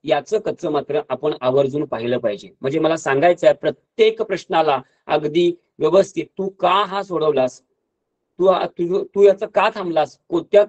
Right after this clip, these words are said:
कोणत्या गोष्टीपर्यंत आलास आणि इथून पुढे तुला, हा ठीक आहे,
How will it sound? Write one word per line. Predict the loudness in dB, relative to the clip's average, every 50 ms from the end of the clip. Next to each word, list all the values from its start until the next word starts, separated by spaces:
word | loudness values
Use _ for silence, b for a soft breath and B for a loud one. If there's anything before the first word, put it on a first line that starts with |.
| 0 _ _
कोणत्या | -8 -8 -8 -6 -2 -2 -2 -2
गोष्टीपर्यंत | 0 0 -2 0 0 -2 0 2 2 2
आलास | 2 2 2 0 0 -2 _ _ _ _
आणि | -6 -2 -2 -2
इथून | -2 -2 -4 -4
पुढे | -2 -2 -4 -4
तुला, | -2 0 2 2 2 0 _ -6
हा | -4 -4 -4
ठीक | -6 _ _ -4 -4 0 0
आहे, | 0